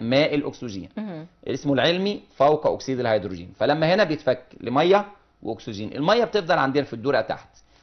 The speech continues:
Speaker 1: والأكسجين بيطلع فوق في المخبار يتجمع أهو. ده المية اللي هي اتش تو او، وهنا الأكسجين بدأ يتصاعد في الأنبوبة اللي موجودة عندي ويخرج إلى الحوض اللي موجود فيه أهو. ده المخبار.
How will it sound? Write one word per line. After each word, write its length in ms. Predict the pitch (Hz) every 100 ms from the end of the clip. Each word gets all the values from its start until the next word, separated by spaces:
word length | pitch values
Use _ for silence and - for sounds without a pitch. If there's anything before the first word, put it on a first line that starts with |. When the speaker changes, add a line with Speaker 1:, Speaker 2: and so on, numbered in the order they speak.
| _
Speaker 1:
والأكسجين 680 | 120 120 - 135 180 190 - -
بيطلع 480 | 120 156 151 123
فوق 360 | 107 143 185 - -
في 300 | 147 151 -
المخبار 600 | 110 107 107 139 190 196
يتجمع 520 | 110 127 139 139 127 - _ -
أهو. 280 | 98 151 254 - _ _ -
ده 140 | 117
المية 440 | 135 139 170 196 -
اللي 160 | 101 117
هي 180 | 117
اتش 120 | 131 -
تو 180 | 104 107
او، 280 | 156 202 214 _ -
وهنا 260 | 139 160
الأكسجين 600 | 143 92 120 113 156 156 - _ -
بدأ 300 | 147 160 123
يتصاعد 560 | 123 110 107 139 131
في 260 | - 135 98
الأنبوبة 580 | 92 110 113 147 151 -
اللي 140 | 117 107
موجودة 360 | 104 104 120
عندي 380 | 107 143 160 208 220 _ _ _ _ -
ويخرج 440 | 120 160 156 143 -
إلى 300 | 135 147 147 - _ _ -
الحوض 580 | 101 139 151 160 -
اللي 160 | 117 117
موجود 340 | 117 113 135
فيه 380 | - 135 143 139 - _ -
أهو. 180 | 92 80 _ -
ده 140 | 127
المخبار. 560 | 139 127 - 147 190